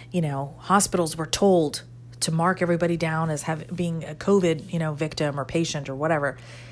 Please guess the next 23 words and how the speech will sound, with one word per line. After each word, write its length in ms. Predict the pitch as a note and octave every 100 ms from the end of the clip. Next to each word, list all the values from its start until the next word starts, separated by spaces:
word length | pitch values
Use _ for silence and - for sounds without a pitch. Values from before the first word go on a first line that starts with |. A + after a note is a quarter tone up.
| - - - - - -
You 80 | F#3
know, 200 | E3+ D#3+ - -
someone 300 | - F#3 F3+
died 180 | E3+ F3
of 60 |
a 40 | D#3+
heart 220 | F3 F#3
attack 320 | F3+ F#3+ F#3
and 80 | E3+
they 60 | D3+
were 120 | D#3
listed 300 | E3 - D#3+
as 100 | -
covid. 440 | - E3 A#2 G#2+ - - - - - - - -
Someone 240 | - F3
died 200 | E3+ E3
of 60 | E3+
a 60 | F3
motorcycle 520 | G3 G3 D3 C3+ C3+
accident, 400 | C#3 - C3+ B2+
listed 280 | D3 - D#3+
as 120 | E3
covid. 400 | - E3 A#2+